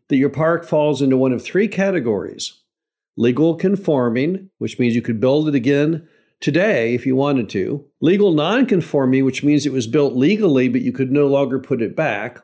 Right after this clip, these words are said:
also known as grandfathered. And illegal. Now, if you fall into legal conforming or legal non-conforming, which is grandfathered,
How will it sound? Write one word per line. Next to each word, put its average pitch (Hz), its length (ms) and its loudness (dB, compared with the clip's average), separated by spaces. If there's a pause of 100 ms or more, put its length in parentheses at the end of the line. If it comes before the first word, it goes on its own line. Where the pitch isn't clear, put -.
(120)
also 120 280 -2
known 123 160 0
as 104 140 -2
grandfathered. 104 960 -2 (240)
And 143 260 0
illegal. 123 800 0 (380)
Now, 139 380 -2 (220)
if - 160 0
you 269 100 6
fall 208 380 2
into 135 800 2
legal 160 340 4
conforming 135 920 0
or 127 200 0
legal 135 320 2
non-conforming, 127 1080 -2
which 117 180 -4
is 101 100 -8
grandfathered, 117 960 -2